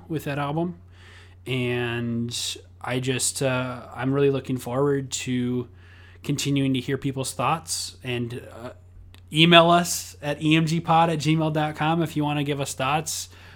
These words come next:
Call in and leave a, a voicemail, five one three, four two seven, E M G five. I, um, I'm a big fan of, you know, part of, part of the reason why I like sharing stuff is just to,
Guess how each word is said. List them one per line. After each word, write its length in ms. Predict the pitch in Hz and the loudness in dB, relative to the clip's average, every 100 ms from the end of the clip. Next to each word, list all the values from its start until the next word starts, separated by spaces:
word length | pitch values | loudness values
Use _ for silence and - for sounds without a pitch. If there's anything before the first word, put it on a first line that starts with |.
| - | -20
Call 300 | - 143 143 | -2 2 2
in 280 | 143 139 165 | 2 0 0
and 380 | 147 127 123 127 | 2 0 -2 -4
leave 200 | 143 131 | -4 -2
a, 220 | 131 127 120 | -2 -4 -4
a 140 | 123 | -6
voicemail, 460 | 120 135 139 147 139 | -2 -2 -2 -4 -4
five 260 | 131 131 | -2 -2
one 140 | 135 131 | -2 -4
three, 320 | 131 135 135 | -4 -4 -4
four 200 | - 135 | -2 -4
two 220 | - 139 | -2 -4
seven, 380 | - 135 131 135 | -4 -4 -4 -4
E 160 | 139 135 | -2 0
M 120 | 131 | 0
G 180 | 127 127 | -2 -4
five. 500 | 127 117 131 151 156 - - - - - - - | -4 -4 -2 -2 -6 -12 -20 -20 -20 -20 -16 -6
I, 240 | 131 135 | -2 -2
um, 380 | 135 131 123 127 | -2 -2 -4 -4
I'm 140 | 135 175 | -2 0
a 60 | |
big 200 | 180 180 | 2 0
fan 300 | - 147 147 | 0 -2 0
of, 440 | 127 117 - - - - - - - - - - | -2 -4 -10 -14 -14 -18 -20 -20 -20 -20 -18 -8
you 80 | |
know, 80 | 131 | -8
part 240 | - 156 147 | 2 4 4
of, 240 | 139 - | 0 -2
part 180 | 156 151 | -2 0
of 60 | |
the 80 | 139 | 0
reason 380 | 131 135 131 127 | 0 0 0 0
why 260 | 123 123 120 | 0 -2 -2
I 20 | |
like 240 | 120 120 | -4 -6
sharing 400 | - 135 127 123 | -6 -4 -4 -4
stuff 380 | 117 120 117 - | -4 -6 -6 -8
is 180 | 113 117 | -10 -6
just 340 | 123 110 - | -6 -4 -6
to, 360 | - 131 120 | -4 -4 -4